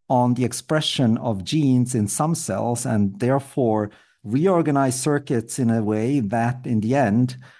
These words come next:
uh, someone is resilient or vulnerable to drug addiction. And that may actually have a shared commonality with the vulnerability to depression and other psychiatric diseases. So I think that is an exciting avenue of research,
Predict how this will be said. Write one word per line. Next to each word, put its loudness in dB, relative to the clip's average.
uh, -4
someone 2
is 0
resilient 4
or 0
vulnerable 0
to -6
drug -4
addiction. 0
And 2
that 4
may 6
actually 4
have 2
a -2
shared 0
commonality 0
with -4
the 0
vulnerability 4
to -2
depression 0
and 0
other 0
psychiatric -4
diseases. -4
So 0
I 4
think 2
that 4
is 4
an 2
exciting 0
avenue 2
of -2
research, -2